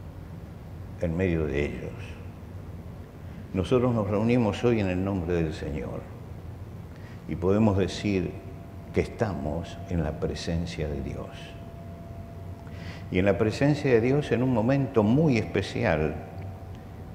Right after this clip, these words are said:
porque vamos a partir el pan recordando lo que el Señor hizo por nosotros. Vamos a ver simbólicamente el cuerpo de Cristo entregado y la sangre de Cristo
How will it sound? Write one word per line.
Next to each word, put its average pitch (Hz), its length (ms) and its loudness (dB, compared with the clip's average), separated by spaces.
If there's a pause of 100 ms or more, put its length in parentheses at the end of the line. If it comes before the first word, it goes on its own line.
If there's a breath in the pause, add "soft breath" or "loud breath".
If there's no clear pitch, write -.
(140)
porque 90 260 6
vamos 131 340 4
a 90 120 2
partir 92 460 2
el 98 80 0
pan 82 480 0
recordando 101 960 4
lo 85 180 2
que 92 120 2
el 87 120 0
Señor 92 680 2 (200)
hizo 101 340 0
por 90 260 2
nosotros. 76 640 0 (1300 loud breath)
Vamos 117 360 8 (760)
a 101 140 6
ver 147 840 10
simbólicamente 113 1300 8
el 90 140 2
cuerpo 110 480 8
de 92 80 6
Cristo 90 560 0
entregado 85 920 2
y 90 100 2
la 85 140 0
sangre 95 420 0
de 82 140 2
Cristo 80 600 -4